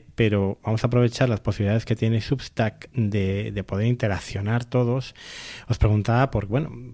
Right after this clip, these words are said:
en febrero, dentro de unas semanas, se cumplirán diez años de el estreno de la primera serie cien por cien original de Netflix. Eh, es verdad que ellos presentaron como, eh, Netflix Original,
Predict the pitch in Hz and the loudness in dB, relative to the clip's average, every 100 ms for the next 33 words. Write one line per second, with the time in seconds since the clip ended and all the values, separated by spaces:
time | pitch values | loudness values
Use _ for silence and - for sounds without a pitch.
0 | - 120 147 190 123 - 127 127 120 113 | -12 -12 -12 -14 -16 -14 -14 -8 -4 -4
1 | - 113 139 147 160 139 113 107 107 107 | 0 6 6 6 4 -2 -10 -8 -4 -2
2 | 110 107 - 107 123 160 - 117 107 104 | 0 -2 -2 0 2 2 2 2 0 0
3 | 101 110 123 127 113 117 117 120 120 123 | 0 0 0 -2 0 2 2 2 2 4
4 | 139 143 - 131 117 107 117 127 131 - | 4 2 -2 0 2 4 4 4 2 -4
5 | - - - - - 110 95 - 107 120 | -20 -20 -20 -6 0 2 0 0 2 2
6 | 139 110 95 101 92 98 104 110 113 - | 2 2 0 0 -2 0 2 2 0 -4
7 | - _ _ - - - 113 117 123 - | -16 _ _ -12 -2 4 4 6 2 2
8 | 123 113 113 107 - 110 120 - 110 95 | 2 4 2 0 2 2 2 2 0 0
9 | 101 101 101 101 95 123 165 - 107 101 | -2 0 0 0 0 2 2 2 -2 -2
10 | - - - - - - 120 110 110 - | -10 -18 -18 -18 -12 -4 -2 -2 -6 0
11 | 131 156 170 185 - 156 143 156 - 147 | 4 6 8 6 8 8 10 6 6 4
12 | 147 131 147 147 123 117 110 107 107 123 | 4 4 4 4 4 2 4 2 0 -4
13 | 107 120 - 139 - 110 156 147 123 | 0 0 2 0 2 2 4 4 2